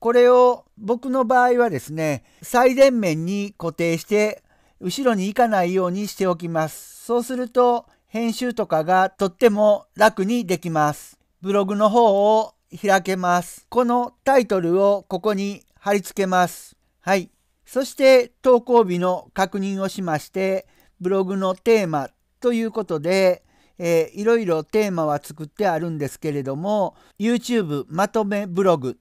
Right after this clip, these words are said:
というふうにしていますので、これを選択します。公開するというのをチェックします。ここには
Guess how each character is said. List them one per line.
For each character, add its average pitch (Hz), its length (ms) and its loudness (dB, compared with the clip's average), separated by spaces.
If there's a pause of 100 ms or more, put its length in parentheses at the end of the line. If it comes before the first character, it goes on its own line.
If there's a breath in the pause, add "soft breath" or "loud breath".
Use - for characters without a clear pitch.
(140)
と 202 100 0
い 208 120 0
う 208 100 -2
ふ 208 100 -2
う 180 100 0
に 151 120 -6
し - 80 -20
て 196 140 0
い 190 60 0
ま 190 140 0
す 185 120 -10
の 135 160 -6
で、 147 280 -6 (280 soft breath)
こ 214 100 -6
れ 208 140 0
を 214 320 0
選 190 260 -6
択 175 220 -4
し - 140 -12
ま 156 200 -4
す。 - 220 -18
公 202 200 -2
開 185 280 2
す 190 180 -6
る 180 160 -4 (180)
と 143 120 -4
い 160 160 -2
う - 20 -4
の 180 180 0
を 160 80 -2
チ - 140 -6
ェ - 40 -6
ッ - 40 -20
ク 135 120 -10
し - 120 -12
ま 123 200 -4
す。 - 200 -20 (580 soft breath)
こ 220 120 -8
こ 311 140 -4
に 247 160 0
は 208 380 0